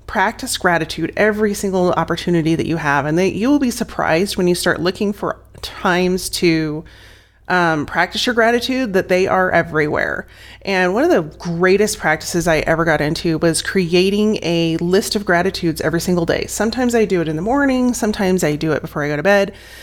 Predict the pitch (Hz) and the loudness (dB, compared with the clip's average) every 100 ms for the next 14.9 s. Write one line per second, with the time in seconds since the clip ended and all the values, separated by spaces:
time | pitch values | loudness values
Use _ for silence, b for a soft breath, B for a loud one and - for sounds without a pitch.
0 | B 180 175 175 - 214 247 - 214 160 | B 0 0 0 0 2 2 0 2 2
1 | 165 214 240 - 214 208 202 196 - - | 2 0 -2 -2 0 2 2 0 -4 -8
2 | 185 185 165 160 214 320 - b b b | -4 -2 -2 -4 -4 -4 -6 b b b
3 | b - 180 175 180 180 185 185 175 175 | b -4 -2 0 2 2 2 0 2 2
4 | 165 160 - - 165 131 - - 175 170 | 2 0 -6 -6 -2 -2 -4 -4 -2 -2
5 | 175 277 339 339 262 226 - 165 - - | 0 2 2 2 2 0 0 -4 -6 -8
6 | - 185 - 208 202 302 302 302 269 233 | -6 -4 -2 -2 0 0 2 2 2 0
7 | 233 214 208 202 190 185 175 175 160 156 | 0 2 2 2 0 0 0 2 0 -2
8 | 143 139 - 214 202 190 - - - B | -2 -2 0 2 0 -2 -8 -18 -20 B
9 | B B 277 220 175 - 170 - 175 175 | B B -2 0 0 2 2 2 0 2
10 | 180 175 - - 208 170 160 165 160 - | 0 0 -2 -2 0 2 4 2 0 -2
11 | 185 180 185 185 202 180 202 202 190 175 | 2 4 2 2 0 2 2 2 2 0
12 | 165 180 180 170 170 170 160 175 175 180 | 0 -4 -4 -4 0 0 2 2 0 2
13 | 294 294 - 277 247 175 165 220 - 151 | 2 2 0 0 0 0 0 0 -4 -4
14 | 156 151 170 - 156 147 147 214 | -2 0 0 -2 -2 -2 -4 -6